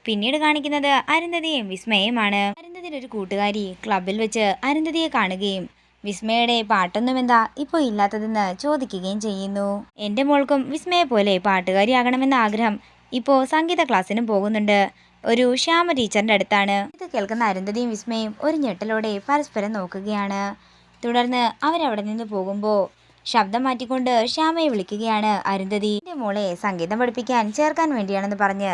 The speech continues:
സമയത്തുമൊക്കെ ചോദിച്ചു മനസ്സിലാക്കുകയാണ് അരുന്ധതി. മമ്മി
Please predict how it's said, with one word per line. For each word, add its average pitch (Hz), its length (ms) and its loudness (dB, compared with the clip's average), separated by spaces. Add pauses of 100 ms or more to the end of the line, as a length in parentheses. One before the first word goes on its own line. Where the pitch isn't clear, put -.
സമയത്തുമൊക്കെ 226 800 -2 (100)
ചോദിച്ചു 320 420 0
മനസ്സിലാക്കുകയാണ് 208 840 0 (140)
അരുന്ധതി. 196 440 -2 (480)
മമ്മി 240 260 4